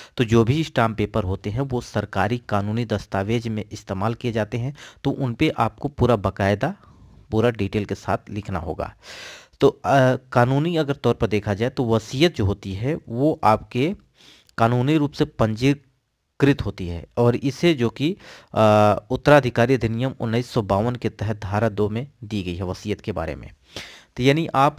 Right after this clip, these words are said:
स्टाम्प ड्यूटी पेपर यानी स्टाम्प पेपर में बाकायदा आप अपनी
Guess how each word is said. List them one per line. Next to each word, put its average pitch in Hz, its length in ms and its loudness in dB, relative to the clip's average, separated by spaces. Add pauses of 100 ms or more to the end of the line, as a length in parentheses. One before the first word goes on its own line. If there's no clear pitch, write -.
स्टाम्प 123 380 0
ड्यूटी 113 240 -4
पेपर 117 380 -4
यानी 110 320 -4
स्टाम्प 107 420 -4
पेपर 110 320 -2
में 131 300 -8
बाकायदा 98 460 -2
आप 117 640 0 (1160)
अपनी 135 360 -4